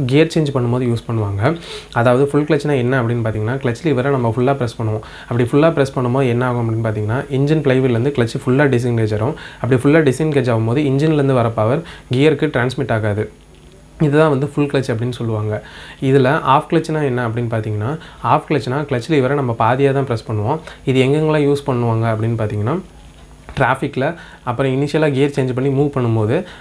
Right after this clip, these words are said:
அப்புறம் ஸ்லோப்ல ஏறும்போது, அதாவது ஹில்ஸ்ல ஏறும்போது, இதெல்லாம் வந்து ஹாஃப் கிளட்ச் தான் யூஸ் பண்ணுவாங்க. இதுல ஹாஃப் கிளட்ச்னா என்ன அப்படின்னு பார்த்தீங்கன்னா, ஹாஃப் கிளட்ச்னா கிள-, முன்ன சொன்ன மாதிரி கிளட்ச் லீவரை நம்ம பாதியா தான் பிரஸ் பண்ணுவோம். அப்படி பாதியா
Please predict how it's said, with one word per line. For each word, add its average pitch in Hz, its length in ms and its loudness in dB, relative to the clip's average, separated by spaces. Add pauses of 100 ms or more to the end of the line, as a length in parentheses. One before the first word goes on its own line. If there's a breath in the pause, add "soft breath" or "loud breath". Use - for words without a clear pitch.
(160)
அப்புறம் 156 340 2
ஸ்லோப்ல 147 400 2
ஏறும்போது, 117 300 2
அதாவது 139 260 6
ஹில்ஸ்ல 151 420 0
ஏறும்போது, 113 340 0 (340 loud breath)
இதெல்லாம் 139 300 4
வந்து 143 200 4
ஹாஃப் 151 160 2
கிளட்ச் 147 200 -4
தான் 131 140 -2
யூஸ் 120 160 -10
பண்ணுவாங்க. 107 340 -2 (460)
இதுல 123 200 -8 (100)
ஹாஃப் 160 220 4
கிளட்ச்னா 147 320 -2
என்ன 131 180 0
அப்படின்னு 120 300 -2
பார்த்தீங்கன்னா, 110 340 -4 (140)
ஹாஃப் 143 240 2
கிளட்ச்னா 127 320 -2 (300 loud breath)
கிள-, 131 220 2
முன்ன 135 220 0
சொன்ன 139 180 0
மாதிரி 135 220 0
கிளட்ச் 123 260 0
லீவரை 131 280 2
நம்ம 131 200 -2
பாதியா 131 320 4
தான் 143 120 0
பிரஸ் 120 180 -4
பண்ணுவோம். 117 260 -2 (220 loud breath)
அப்படி 127 240 0
பாதியா 147 260 2